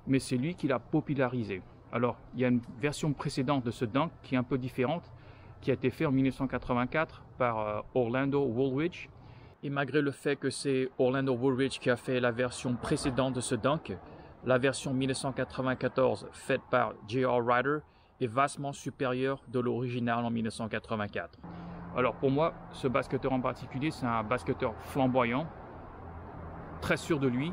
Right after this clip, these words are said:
Et à part ce concours de dunk, avec ce beau dunk qu'il a fait en mille neuf cent quatre-vingt-quatorze, bah, il a pas forcément fait, euh, d'autres choses intéressantes dans sa carrière. Alors il a fait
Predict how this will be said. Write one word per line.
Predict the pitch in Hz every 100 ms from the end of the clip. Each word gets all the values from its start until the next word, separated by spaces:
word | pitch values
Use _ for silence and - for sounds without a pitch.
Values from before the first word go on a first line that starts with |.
| - - - - - - - -
Et | 139 139 139 139 - - -
à | 156
part | - 156
ce | - 147
concours | - 143 147
de | 127
dunk, | 123 143 165 143
avec | 123 123
ce | 139
beau | 107 135
dunk | 117 143
qu'il | - 131
a | 127
fait | 139
en | 131
mille | 127
neuf | 123
cent | 135
quatre-vingt-quatorze, | 127 123 131 123 127 143 151 127
bah, | 117
il | 113
a | 110 107 104 - - - - - - - -
pas | 165
forcément | - 156 156 143 139 135 - - -
fait, | 143 135
euh, | 131 123
d'autres | 113 131 123 131
choses | - 131
intéressantes | 127 123 123 - 123
dans | 120
sa | - 120
carrière. | 117 113 110 98
Alors | 101 104
il |
a | 107
fait | - 120